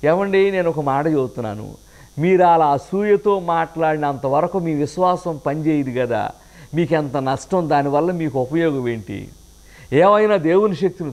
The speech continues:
చూపించగలరా? ఒక అసాధ్యమైన కార్యాలను చూపించగలరా? ఎందుకు వాళ్ళతో మాట్లాడుకోవటం?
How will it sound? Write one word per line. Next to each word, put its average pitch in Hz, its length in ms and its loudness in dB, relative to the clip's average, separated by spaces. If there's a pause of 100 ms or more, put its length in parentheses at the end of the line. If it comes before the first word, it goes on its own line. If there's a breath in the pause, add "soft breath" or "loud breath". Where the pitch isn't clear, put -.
చూపించగలరా? 113 880 -8 (400 soft breath)
ఒక 156 120 -4
అసాధ్యమైన 202 760 2
కార్యాలను 165 760 2 (100)
చూపించగలరా? 113 840 -8 (360 loud breath)
ఎందుకు 214 380 0
వాళ్ళతో 175 500 2
మాట్లాడుకోవటం? 147 840 -4